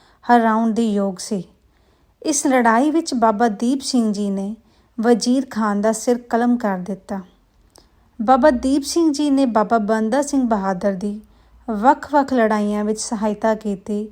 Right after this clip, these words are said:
ਆਪਣੀ ਬੇਮਿਸਾਲ ਬਹਾਦਰੀ ਨਾਲ ਖਾਲਸਾ ਫੌਜ ਦੀਆਂ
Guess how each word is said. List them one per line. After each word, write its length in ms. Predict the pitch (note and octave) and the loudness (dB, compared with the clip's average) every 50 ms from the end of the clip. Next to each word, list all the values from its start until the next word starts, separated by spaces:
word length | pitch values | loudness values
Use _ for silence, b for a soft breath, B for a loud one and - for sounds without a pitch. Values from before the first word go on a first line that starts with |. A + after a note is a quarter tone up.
| b b b b b b b b b b b b b b | b b b b b b b b b b b b b b
ਆਪਣੀ 320 | - A#3 A#3 - C4 C#4 D4 | 0 0 2 2 2 2 2
ਬੇਮਿਸਾਲ 720 | B3 A3 A#3+ A3+ A3+ A#3+ B3 A#3+ - B3+ A#3 A#3+ B3 A#3+ | 2 2 2 2 2 2 0 0 0 0 0 2 0 0
ਬਹਾਦਰੀ 600 | A3+ G#3+ A3 G3+ G3+ G#3 G#3 G3 G#3+ A3 B3 A#3+ | 0 0 0 2 2 0 0 0 0 0 0 0
ਨਾਲ 260 | A3 G#3+ G3+ G3+ G#3 G#3 - | 0 0 0 -2 -4 -6 -8
ਖਾਲਸਾ 500 | - - A3 A3 A3+ A3+ A3+ C#4 D4 D4 | -6 -2 0 0 0 0 0 0 0 -2
ਫੌਜ 400 | C#4+ - - A3+ A3 A3 G#3+ - | -2 -4 -4 -2 -2 -2 -2 -6
ਦੀਆਂ 400 | - A3+ G#3+ G#3 G#3 G3+ G#3 | -8 -6 -4 -4 -4 -6 -8